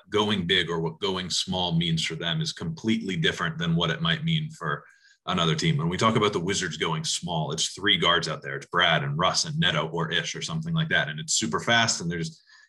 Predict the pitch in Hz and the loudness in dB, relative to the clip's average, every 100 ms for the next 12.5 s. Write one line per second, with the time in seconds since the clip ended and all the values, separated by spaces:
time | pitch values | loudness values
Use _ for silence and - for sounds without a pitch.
0 | - 87 82 95 90 87 82 80 - 98 | -2 2 4 6 4 4 2 0 -8 0
1 | 101 104 - 110 92 95 90 82 - 131 | 4 4 2 0 0 -2 -2 0 2 4
2 | 117 110 107 101 104 - 90 - 98 87 | 2 0 0 -2 -8 -8 -8 -4 -2 0
3 | 92 82 80 92 82 82 76 69 71 - | 0 0 -2 -4 -4 -4 -4 -6 -4 2
4 | - 165 113 98 104 113 104 101 98 95 | 6 6 6 4 4 4 4 2 2 2
5 | 95 95 90 90 92 90 85 82 82 87 | 0 -4 -4 -2 -2 -2 -2 -2 -2 -2
6 | 90 85 - _ _ _ _ - 110 104 | -2 -2 -6 _ _ _ _ -2 2 4
7 | 98 82 131 139 85 120 - 82 76 76 | 4 4 6 6 6 0 -4 -4 -4 -4
8 | - 104 95 90 87 82 98 82 92 87 | 0 4 4 2 0 0 0 4 4 4
9 | 90 82 92 82 85 80 110 123 - 92 | 0 -4 -6 -4 -2 2 2 2 0 -4
10 | 80 92 82 95 92 - 131 98 - 101 | -2 -2 0 0 -2 2 2 2 2 4
11 | 117 90 85 92 95 92 85 82 - 98 | 4 2 -2 0 0 0 0 0 0 -2
12 | 95 87 82 165 | 0 -2 0 0